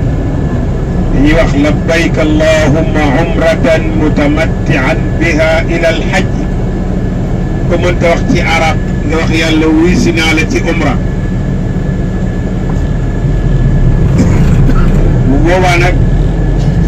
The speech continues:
lii ñu la waxoon lépp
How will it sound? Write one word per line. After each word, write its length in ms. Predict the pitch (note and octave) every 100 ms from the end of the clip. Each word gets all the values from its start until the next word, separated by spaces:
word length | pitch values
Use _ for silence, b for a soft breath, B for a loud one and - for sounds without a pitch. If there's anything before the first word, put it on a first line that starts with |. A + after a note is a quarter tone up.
| - - - - - - - - - F3+ F3+ - - - - - - -
lii 300 | B3 D4+ F#3+
ñu 120 | F#3+ F3+
la 100 | F#3
waxoon 380 | F3+ F3 F3+ E3+
lépp 360 | E3+ E3+ G3